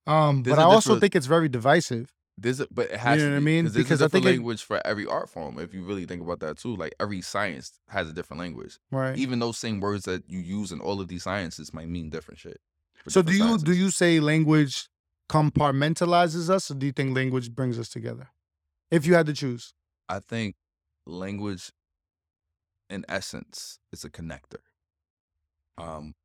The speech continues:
Speaker 2: I think that when you're not open-minded to learn other people's language in order to connect it,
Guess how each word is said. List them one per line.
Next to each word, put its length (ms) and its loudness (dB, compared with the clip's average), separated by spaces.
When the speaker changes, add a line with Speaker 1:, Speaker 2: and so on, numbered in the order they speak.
Speaker 2:
I 120 -14
think 260 -10
that 340 -6
when 240 -8
you're 160 -8
not 260 -6
open-minded 960 -6
to 220 -16
learn 800 -12
other 260 -8
people's 520 -10
language 420 -8
in 160 -10
order 300 -6
to 180 -10
connect 500 -8
it, 200 -2